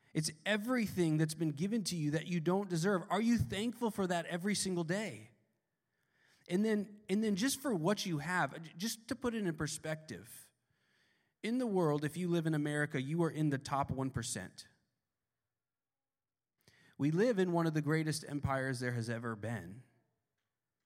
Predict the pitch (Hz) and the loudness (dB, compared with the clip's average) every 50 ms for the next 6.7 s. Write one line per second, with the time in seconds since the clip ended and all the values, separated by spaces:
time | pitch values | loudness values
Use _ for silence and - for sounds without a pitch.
0 | _ _ _ _ _ _ _ _ _ _ _ _ _ _ _ _ _ _ _ _ | _ _ _ _ _ _ _ _ _ _ _ _ _ _ _ _ _ _ _ _
1 | _ - 156 156 156 156 156 147 165 190 214 208 180 - 185 160 175 175 175 165 | _ -2 0 2 4 4 4 6 6 4 4 4 2 -2 -4 -2 0 0 0 0
2 | 160 - 160 151 139 135 156 165 185 196 190 175 170 170 156 - - - 151 147 | 0 0 0 0 0 0 0 2 4 4 4 4 2 2 -2 -4 -4 -2 -2 -2
3 | 127 - - 120 120 131 151 - - - - - - - - - - _ _ _ | -2 -2 -4 -4 -4 -4 -4 -4 -6 -6 -6 -6 -8 -10 -14 -16 -20 _ _ _
4 | _ _ _ _ _ _ _ _ _ _ _ _ - 131 139 156 156 156 151 151 | _ _ _ _ _ _ _ _ _ _ _ _ -8 -2 2 4 4 4 4 0
5 | 151 151 156 160 151 139 135 147 147 143 139 131 127 123 135 - - 139 131 127 | -2 -2 -2 -6 -6 -6 -4 -4 -2 0 0 0 -2 -4 -8 -10 -8 -6 -4 -4
6 | 123 - 156 170 147 - - - - - - - - - | -4 -4 -4 -4 -6 -8 -10 -12 -12 -12 -12 -14 -20 -20